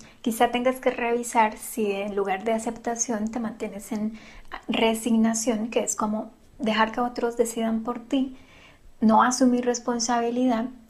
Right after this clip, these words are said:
que es, em, esto siempre lleva a que más tarde,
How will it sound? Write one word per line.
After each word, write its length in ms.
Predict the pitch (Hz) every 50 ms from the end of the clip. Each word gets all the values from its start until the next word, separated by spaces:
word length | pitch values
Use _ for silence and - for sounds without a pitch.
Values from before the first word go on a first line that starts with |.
| - - - -
que 80 | -
es, 200 | 226 220 - - -
em, 800 | - - - 220 220 220 214 214 208 208 208 208 202 202 202 196 - - - - _ _ _ - -
esto 220 | 226 220 226 240
siempre 380 | 233 - 254 233 226 226 240 233
lleva 240 | 226 233 226 220 226
a 80 | 226
que 100 | - 220
más 360 | 214 202 208 214 226 220 - -
tarde, 380 | 254 247 247 254 - 302 330